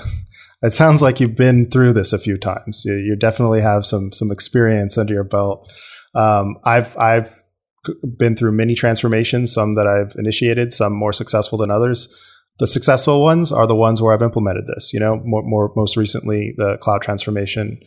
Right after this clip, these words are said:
um, at Live Nation, you know, um, and what I recommend, um, you know, our customers, our A W S customers do, specifically our enterprise customers that are in these big companies where people, you know, you may have people who've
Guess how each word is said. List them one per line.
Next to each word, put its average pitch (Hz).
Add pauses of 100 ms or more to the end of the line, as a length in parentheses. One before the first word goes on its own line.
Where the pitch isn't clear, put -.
(240)
um, 101
at 104
Live 101
Nation, 107 (300)
you 117
know, 101 (260)
um, 107
and 123
what 120
I 113
recommend, 107 (120)
um, 101
you 113
know, 107
our 104
customers, 104
our 104
A 101
W 101
S 120
customers 101
do, 107 (420)
specifically 110
our -
enterprise 120
customers 107
that 107
are 104
in 127
these 117
big 101
companies 101
where 107
people, 107
you 151
know, 117
you 143
may 151
have 123
people 117
who've 110